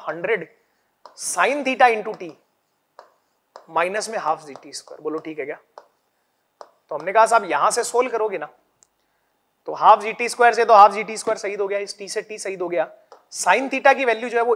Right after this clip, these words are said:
एटी by हंड्रेड आ गई, एटी by हंड्रेड मतलब sin theta मेरे पास four by five के इक्वल निकल कर आ गया। तो पहली चीज कि प्रोजेक्शन एंगल sin इनवर्स four by five है, नहीं, फिफ्टी थ्री डिग्री बोल सकते हो।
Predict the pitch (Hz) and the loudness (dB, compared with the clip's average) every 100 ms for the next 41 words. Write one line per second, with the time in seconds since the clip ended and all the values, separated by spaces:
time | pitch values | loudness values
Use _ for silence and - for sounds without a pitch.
0 | 233 202 - 254 247 175 156 160 147 170 | 0 -4 -2 0 0 -2 -4 -2 -2 -4
1 | 165 - 175 - 254 240 175 160 196 196 | -12 -12 -12 -4 0 2 2 -2 -4 -6
2 | 202 - 160 214 220 220 233 208 202 208 | -6 -6 -8 -10 -6 -2 0 0 -2 -2
3 | - 196 202 208 208 220 226 - 196 - | -2 -6 -4 -4 -4 -6 -8 -10 -14 -12
4 | 190 165 165 190 165 - - _ _ _ | -16 -14 -12 -10 -12 -14 -20 _ _ _
5 | _ _ _ _ _ _ _ 269 - 285 | _ _ _ _ _ _ _ 0 4 6
6 | 381 - 330 - - 311 330 _ - 220 | 6 2 -2 -4 -4 -4 -4 _ 0 2
7 | 311 - 320 285 294 285 202 226 240 254 | 2 2 2 4 4 4 0 0 0 -2
8 | - 247 233 240 - 202 202 147 - _ | 0 0 2 2 2 -4 -4 -10 -12 _
9 | _ _ _ _ _ _ _ _ _ _ | _ _ _ _ _ _ _ _ _ _
10 | _ 190 - _ _ _ _ _ _ _ | _ -14 -14 _ _ _ _ _ _ _
11 | _ - 226 247 233 247 240 247 202 190 | _ -14 -12 -10 -8 -8 -8 -4 -4 -4
12 | 185 202 | -12 -18